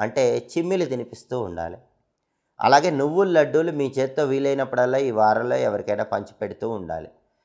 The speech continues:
ఇలా చేస్తే ఈ అర్ధాష్టమ శని దోషం తగ్గిపోయి వృశ్చిక రాశి వాళ్ళకి వారం మొత్తం యోగిస్తుంది. అలాగే వృశ్చిక రాశి వాళ్ళకి గురుబలం కూడా తక్కువగా ఉంది కాబట్టి తడి పసుపు ప్రతిరోజు నుదుటన బొట్టులాగా ధరించాలి.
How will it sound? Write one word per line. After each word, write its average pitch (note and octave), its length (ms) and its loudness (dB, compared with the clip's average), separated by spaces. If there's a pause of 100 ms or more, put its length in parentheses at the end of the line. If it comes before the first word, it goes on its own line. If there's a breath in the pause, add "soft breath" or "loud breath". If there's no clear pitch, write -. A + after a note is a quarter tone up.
(160)
ఇలా A2 200 2
చేస్తే A2 440 -2
ఈ C#3+ 140 2
అర్ధాష్టమ C#3 640 4
శని B2 240 -4
దోషం A#2 340 -6
తగ్గిపోయి G#2+ 680 -2 (360 soft breath)
వృశ్చిక A2+ 280 -2
రాశి C3+ 300 6
వాళ్ళకి B2 300 8
వారం B2 360 6
మొత్తం C3 260 -2
యోగిస్తుంది. G#2 720 -4
అలాగే A2+ 320 2
వృశ్చిక C3 340 -6
రాశి C3 280 0
వాళ్ళకి B2 440 -2 (500 soft breath)
గురుబలం D#3 480 4
కూడా D3 160 2
తక్కువగా C#3+ 580 0
ఉంది F2+ 220 -2
కాబట్టి G#2 640 0
తడి C#3+ 160 8
పసుపు D#3 460 -2
ప్రతిరోజు C3+ 600 -2
నుదుటన B2 480 -2 (380 loud breath)
బొట్టులాగా A#2+ 560 4
ధరించాలి. G2+ 720 -4